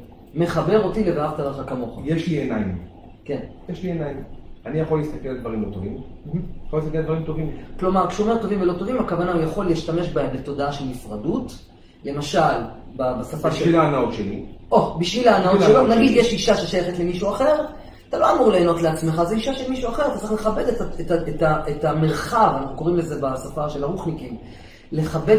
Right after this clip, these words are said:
Speaker 1: את המרחב של האחר, כן?
Speaker 2: או להסתכל על דברים טובים.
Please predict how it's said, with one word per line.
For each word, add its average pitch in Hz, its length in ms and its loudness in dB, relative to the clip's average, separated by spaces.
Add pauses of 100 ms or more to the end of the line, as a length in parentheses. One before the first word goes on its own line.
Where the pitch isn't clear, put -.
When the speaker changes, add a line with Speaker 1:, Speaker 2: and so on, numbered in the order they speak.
Speaker 1:
את 208 60 2
המרחב 175 420 2
של 165 180 0
האחר, 151 420 -4 (540)
כן? 139 200 -8 (360)
Speaker 2:
או - 140 -4
להסתכל - 300 -8
על 247 140 -2
דברים 156 260 -4
טובים. 185 340 -4